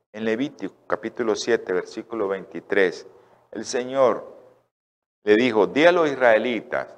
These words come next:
actualmente el cristiano, Pablo dice que todos somos israelitas, pero israelitas espirituales. "Di a los israelitas, no comáis ninguna grasa,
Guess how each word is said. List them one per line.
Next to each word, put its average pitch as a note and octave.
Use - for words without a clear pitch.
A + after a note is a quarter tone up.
actualmente D#3+
el D#3
cristiano, C3
Pablo C3
dice A#2+
que -
todos A2
somos G2+
israelitas, E2+
pero F#2+
israelitas F#2+
espirituales. E2+
"Di G#2+
a D3
los F#3
israelitas, D#3+
no B2
comáis B2+
ninguna A2
grasa, C3